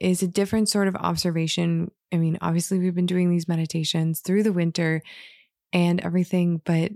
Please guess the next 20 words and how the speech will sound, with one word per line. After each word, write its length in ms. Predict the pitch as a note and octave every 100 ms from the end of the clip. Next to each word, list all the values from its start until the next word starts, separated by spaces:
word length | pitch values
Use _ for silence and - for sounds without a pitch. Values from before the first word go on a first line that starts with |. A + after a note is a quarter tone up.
| - -
there 240 | F#3 B3
is 120 | B3+
a 100 | A#3+
totally 1000 | - - - F#3+ G#3 G#3+ G3+ F#3+ F3+ E3+ - _ _ _ _ _ _
different 380 | - G3+ G#3 G3
connection 580 | - F3+ E3 - F3 E3
to 140 | D#3+
nature 580 | E3 D#3 - E3 D#3+ D#3 - _ _ _ _ -
in 180 | F#3+ G3+
the 60 |
garden 540 | G3 F3 E3+ F3 E3+ E3
this 160 | - D#3+
time 180 | - E3
of 140 | D#3+
year. 240 | D#3 - _ _ _ _ _ _ _ _ _ -
And 140 | G#3
that's 180 | A3 G#3+
what 160 | C4+ -
today's 520 | G#3 - F#3 F#3 -
pod 580 | - - F3+ F3 D#3+